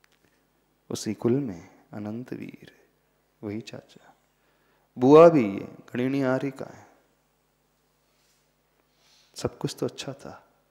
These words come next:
नहीं था मारीची के लिए। इसके दादाजी तीर्थंकर पहले, पिताजी पहले चक्रवर्ती,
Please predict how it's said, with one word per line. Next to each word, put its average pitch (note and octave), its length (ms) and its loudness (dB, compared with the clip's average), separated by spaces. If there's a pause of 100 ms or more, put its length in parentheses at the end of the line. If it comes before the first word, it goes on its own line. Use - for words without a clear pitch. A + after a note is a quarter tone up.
(380)
नहीं C#3 140 -6
था - 220 -20 (500)
मारीची G#2 420 -10
के - 140 -20
लिए। - 320 -20 (1120)
इसके - 260 -8
दादाजी B2 580 0
तीर्थंकर A2+ 760 -10
पहले, - 580 -18 (760)
पिताजी A#2 440 -2
पहले B2 320 -4
चक्रवर्ती, - 800 -16